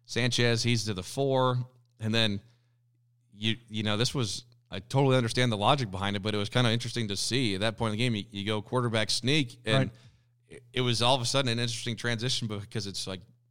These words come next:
Speaker 1: Broken Arrow's trailing, but they're trying to run the clock out. And so you
Speaker 2: Right.
Speaker 1: get in that kinda dance. And
Speaker 2: Yeah.
Speaker 1: what was, just kinda take me th-, behind the scenes
Speaker 2: Ag-,
Speaker 1: on that.
Speaker 2: well, again, there's a, there's a stoppage.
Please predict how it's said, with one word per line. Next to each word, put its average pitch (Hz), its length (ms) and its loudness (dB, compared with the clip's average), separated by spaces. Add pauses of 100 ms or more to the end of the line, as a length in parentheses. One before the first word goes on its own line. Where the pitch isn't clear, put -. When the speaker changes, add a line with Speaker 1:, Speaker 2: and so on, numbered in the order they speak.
(140)
Speaker 1:
Broken 123 260 -4
Arrow's 120 200 0
trailing, 135 380 2
but 107 220 0 (200)
they're 131 140 0
trying 127 220 2
to 113 60 0
run 127 100 2
the 117 60 -2
clock 147 280 2
out. 80 220 0
And 95 80 -6
so 143 80 6
you 147 60 8
Speaker 2:
Right. 120 80 2
Speaker 1:
get 135 140 2
in 120 100 -2
that 131 160 0
kinda 120 200 -2
dance. 98 420 -6
And 101 140 -6 (220)
Speaker 2:
Yeah. 156 220 2
Speaker 1:
what 139 120 6
was, 127 180 0
just 123 240 0
kinda 139 160 4
take 131 160 2
me 123 80 2
th-, 110 240 -6
behind 123 240 2
the 117 60 0
scenes 165 200 4
Speaker 2:
Ag-, 113 60 2
Speaker 1:
on 110 60 0
that. 117 260 0
Speaker 2:
well, 160 140 6
again, 170 260 6
there's 139 160 4
a, 147 80 4
there's 143 300 4
a 151 60 2
stoppage. 120 600 0